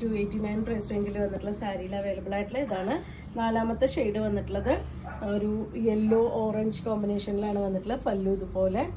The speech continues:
blouse pair ചെയ്തിട്ടുള്ളത് വീണ്ടും ആ ഒരു coffee brown ഷെയ്ഡിൽ തന്നെ plain blouse. ഇരുന്നൂറ്റി എൺപത്തൊമ്പത് രൂപ മാത്രമാണ് സാരിയുടെ പ്രൈസ് വരുന്നത്.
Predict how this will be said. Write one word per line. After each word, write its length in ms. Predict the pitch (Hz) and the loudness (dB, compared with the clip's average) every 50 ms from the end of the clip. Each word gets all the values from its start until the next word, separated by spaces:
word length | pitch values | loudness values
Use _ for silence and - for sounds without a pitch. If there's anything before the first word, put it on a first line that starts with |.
| - - - | -6 -4 0
blouse 320 | 208 214 214 202 202 - 233 | 2 2 2 2 2 0 -2
pair 280 | 214 220 202 190 180 | 0 2 2 2 2
ചെയ്തിട്ടുള്ളത് 540 | 175 185 - 180 185 - 190 196 190 220 269 | 0 -4 -6 -6 -6 -4 -2 0 2 2 2
വീണ്ടും 480 | 277 247 220 208 208 214 262 302 294 240 | 2 2 -2 -2 -2 0 0 0 2 2
ആ 40 | |
ഒരു 300 | 208 202 196 233 294 320 - - - - - - - - - | 2 2 2 2 2 0 -4 -10 -12 -14 -12 -10 -10 -4 2
coffee 260 | 254 254 233 240 254 | 4 4 4 4 2
brown 280 | 226 202 220 233 240 240 | 2 6 8 8 8 8
ഷെയ്ഡിൽ 440 | - 294 233 208 - - - - 202 | 8 6 6 6 6 2 -2 0 2
തന്നെ 140 | 202 254 311 | 0 0 0
plain 360 | 185 - 226 185 170 165 156 | 0 0 0 2 2 0 0
blouse. 600 | 156 156 151 - - - - - - - - 226 | -2 -2 -4 -6 -8 -8 -10 -10 -10 -10 -6 -4
ഇരുന്നൂറ്റി 400 | 208 202 202 208 208 - - 269 | -2 0 2 2 0 0 0 -2
എൺപത്തൊമ്പത് 720 | - 269 233 202 202 196 185 - 226 214 220 220 247 262 | 0 2 2 0 0 -2 -4 -4 -2 0 6 8 8 8
രൂപ 120 | 262 214 208 | 8 6 2
മാത്രമാണ് 480 | 202 196 180 165 - 180 185 196 294 | -2 -4 -6 -6 -6 -6 -4 -4 -4
സാരിയുടെ 360 | - - 247 185 170 165 165 | -2 -2 -4 -4 -4 -6 -8
പ്രൈസ് 400 | 160 - 170 170 160 160 - - | -8 -6 -6 -6 -6 -6 -8 -10
വരുന്നത്. 360 | 156 156 165 - - - - | -10 -8 -8 -8 -10 -10 -10